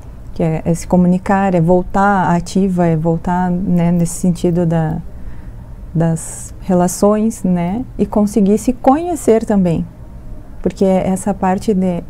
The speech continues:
"Ok, eu falhei, eu preciso dessa falha pra eu entender o que eu posso, meu potencial vai além disso. Eu falhei aqui, mas ali pra frente eu vou me reestruturar e vou descobrir novas formas de fazer situações que eu nem imaginava."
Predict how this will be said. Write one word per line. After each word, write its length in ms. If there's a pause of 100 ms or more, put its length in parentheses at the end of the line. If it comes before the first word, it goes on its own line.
(200)
"Ok, 380
eu 60
falhei, 600 (360)
eu 80
preciso 400
dessa 280
falha 540
pra 220
eu 60
entender 600
o 80
que 160
eu 140
posso, 440
meu 140
potencial 600
vai 200
além 360
disso. 340
Eu 80
falhei 380
aqui, 320 (420)
mas 220
ali 160
pra 160
frente 260
eu 60
vou 260 (640)
me 80
reestruturar 840
e 60
vou 140
descobrir 420
novas 380
formas 460
de 100
fazer 480
situações 580
que 160
eu 220
nem 420
imaginava." 640